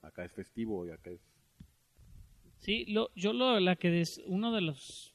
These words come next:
Speaker 2: de los críticos que leí su crítica la, la,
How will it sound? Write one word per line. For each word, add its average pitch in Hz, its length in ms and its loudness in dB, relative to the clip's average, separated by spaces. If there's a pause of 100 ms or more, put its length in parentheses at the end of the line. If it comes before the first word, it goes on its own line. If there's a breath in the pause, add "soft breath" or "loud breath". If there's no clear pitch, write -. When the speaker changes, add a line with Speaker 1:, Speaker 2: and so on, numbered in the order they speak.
Speaker 2:
de 165 140 0
los 143 420 -8
críticos 180 580 -4
que 151 140 -6
leí 139 380 -4
su 180 160 -12
crítica 175 480 -6
la, 160 240 -2
la, 143 180 -8